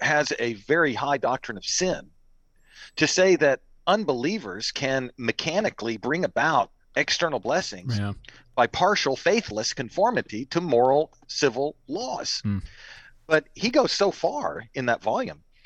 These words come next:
Speaker 1: to describe Isaiah sixty-five, seventeen through twenty-five about the new heavens and new earth as something that is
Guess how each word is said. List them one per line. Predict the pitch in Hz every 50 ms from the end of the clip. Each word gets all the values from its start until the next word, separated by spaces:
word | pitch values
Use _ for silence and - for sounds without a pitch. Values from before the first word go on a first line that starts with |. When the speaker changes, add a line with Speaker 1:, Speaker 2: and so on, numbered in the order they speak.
| - - - _ -
Speaker 1:
to | - 170
describe | 151 143 - - 170 165 180 160
Isaiah | 156 151 156 170 175 156
sixty-five, | - - 185 - - 175 - 151 151 156 143
seventeen | - 156 147 143 - - 147
through | 131 - 120
twenty-five | - 127 117 - 160 185 180
about | 131 120 110
the | -
new | 110 123 143
heavens | 143 147 135 127 110
and | 113 117
new | 117 123
earth | 156 185 156 - - - - - _ -
as | 143 147 143 139 - - _ -
something | - - 190 196 190 - 170 151 135 - - _ -
that | 156 151 143 - _ _ _ _
is | - 156 139 - -